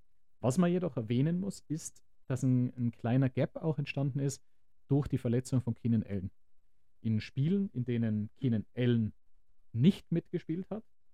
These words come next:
hat er neun Komma sechs Targets pro Spiel bekommen. Das sind Kategorien, wie ein Devontae Adams,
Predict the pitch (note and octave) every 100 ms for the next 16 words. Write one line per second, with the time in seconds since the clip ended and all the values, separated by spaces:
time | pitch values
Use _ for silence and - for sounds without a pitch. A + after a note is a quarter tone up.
0 | - B2 - A#2 A2+ - - A#2 B2+ E3
1 | - A#2 A2+ A#2 - - - G#2+ A#2+ D#3
2 | - - - D#3 - D#3 E3+ - D#3 F#3
3 | F#3+ - - - - B2+ B2 C3 - A#2+
4 | G#2+ A#2+ C#3 C3 A#2+ A#2 A2 A2+ A#2 -
5 | A#2 D3+ F#3+ -